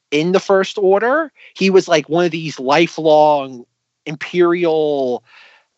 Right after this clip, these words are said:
zealots, and it seems that only the upper, upper echelons of the First Order chain of command was aware of the Sith fleet, but apparently they were always aware of each other. 'Cause I think we talked about it, Zenger, that maybe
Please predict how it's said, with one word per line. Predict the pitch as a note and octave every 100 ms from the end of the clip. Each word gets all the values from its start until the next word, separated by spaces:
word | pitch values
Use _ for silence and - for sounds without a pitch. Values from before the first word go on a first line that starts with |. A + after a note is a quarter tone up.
| _ _ _ D3+
zealots, | B2 D3+ G#3 G#4+ - - - _ - -
and | E3 D#3+ D#3 F3+
it | E3+ -
seems | - A#3 B3 -
that | F3 -
only | F#3 F#3+ F#3
the | D#3 - -
upper, | G3+ - G#3+ F3 - -
upper | A3 - A#3 -
echelons | F3 - E3+ C#3 B2+ A#2 A2+ A2+ - C3
of | C3+
the | C#3+
First | - E3 F3 -
Order | D3 C#3+ D3+ D3
chain | - C#3 D3+
of | C3+
command | - C3 B2+ B2+ B2 A#2+ - _ _ _
was | C3 C#3+
aware | C3+ A#2 A#2 A#2 C3+ F#3+ C4 C#4 - -
of | F#3
the | A3
Sith | - B3+ -
fleet, | C4+ C#4 F#4 G#4 - - _ _ _ -
but | F#3
apparently | D#3+ - A3 A#3+ G#3
they | F3+
were | E3+ -
always | D3 E3 D#3+ C#3+
aware | C#3+ C3 C3
of | A2+
each | A2 -
other. | A2
'Cause | E3
I |
think | A3+ D#4
we | G3
talked | - G3 -
about | C#3+ A#2+ A#2
it, |
Zenger, | - C3+ A#2+ A#2+
that | A2+
maybe | C#3 C#3+ C#3+ D3